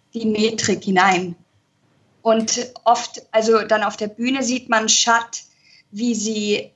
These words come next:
das auch als Metapher nehmen und ab und zu einen kurzen trinken.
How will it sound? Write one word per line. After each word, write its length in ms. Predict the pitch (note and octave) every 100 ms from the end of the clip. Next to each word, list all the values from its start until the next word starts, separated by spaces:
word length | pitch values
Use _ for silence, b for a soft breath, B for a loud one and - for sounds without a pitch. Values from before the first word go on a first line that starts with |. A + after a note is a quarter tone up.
| _
das 400 | G#3+ G#3 - -
auch 220 | B3+ E4
als 180 | - G#3+
Metapher 440 | G#3 G#3 G3 F#3+ F#3+
nehmen 340 | F#3+ G3 A#3
und 140 | G#3+
ab 200 | - A3
und 120 | A3 A3+
zu 320 | - A#3 G#3+
einen 280 | - G3+ G#3
kurzen 480 | E4 E4 - G3 - -
trinken. 460 | G#3+ E3+ D3+ D#3